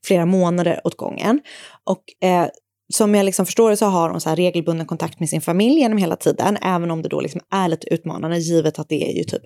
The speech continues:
åtta timmars tidsskillnad. Ehm, och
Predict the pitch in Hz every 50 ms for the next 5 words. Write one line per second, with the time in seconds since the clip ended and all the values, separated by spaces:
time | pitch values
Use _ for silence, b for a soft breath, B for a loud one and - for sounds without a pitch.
0 | _ - - - - - - - 156 156 160 - - - 175 170 - - - 165
1 | 156 165 170 202 247 320 - B B B B B B B B B B B 180 185
2 | 175 170 170 165 165 165 165 160 160 160 165 - _ _ _ _ - 190 175 -